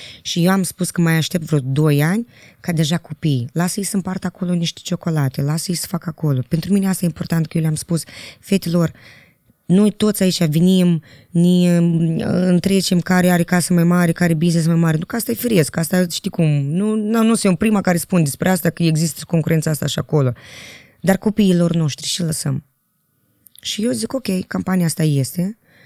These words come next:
copiii noștri sunt, e foarte important să se implice în asta.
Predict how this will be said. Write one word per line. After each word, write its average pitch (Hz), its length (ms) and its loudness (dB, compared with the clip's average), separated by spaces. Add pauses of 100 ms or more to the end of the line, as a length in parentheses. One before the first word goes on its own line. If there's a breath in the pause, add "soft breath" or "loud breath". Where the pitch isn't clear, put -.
(180 soft breath)
copiii 180 320 0
noștri 170 260 0
sunt, 156 240 0
e 143 40 0
foarte 165 300 -2
important 139 480 -2
să 139 280 -4
se 131 160 -4
implice 139 440 -2
în 170 60 0
asta. 190 260 -6